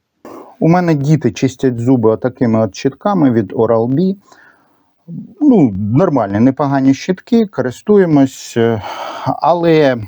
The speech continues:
е, насадки, ну, вони тут брендовані в дитячих щітках, там Ельзи, Олафи і так далі. Тут, от, бачите, сніговик намальований. І коштують вони доволі таки дорого,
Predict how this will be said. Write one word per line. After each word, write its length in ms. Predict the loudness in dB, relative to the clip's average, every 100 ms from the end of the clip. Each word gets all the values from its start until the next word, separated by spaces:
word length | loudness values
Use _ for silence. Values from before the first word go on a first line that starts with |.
| -2
е, 360 | 0 2 2 4
насадки, 680 | 2 0 -2 -2 -2 -2
ну, 140 | 0 2
вони 200 | 2 0
тут 200 | 0 -2
брендовані 800 | 0 0 0 0 0 0 0 -2 -8 _ -8
в 80 | -2
дитячих 520 | -2 -2 -4 -6 -12
щітках, 540 | -10 -10 -4 -2 -2 -2
там 340 | -4 -2 -8 -14 _ _ _ _ -4
Ельзи, 540 | 0 2 2 0 0 0
Олафи 600 | 0 2 2 0 -2 -2
і 60 | -2
так 220 | -4 -2
далі. 340 | 0 2 0
Тут, 220 | -2 -2 -2
от, 80 |
бачите, 440 | 0 -2 -4 -8 -8
сніговик 600 | -4 -2 0 0 -2 -2
намальований. 720 | 0 2 0 0 -2 -4 -8 -18 -20 -20 -20 -20 -20 -20 -20 _ _ _ _ -10 -8 -8 -6 -2 -2 2
І 140 | 0
коштують 540 | 2 -2 0 -2 -2
вони 420 | 0 0 2 2 2
доволі 360 | 2 2 2
таки 300 | 0 -2 -4
дорого, 560 | 0 2 2 0 -2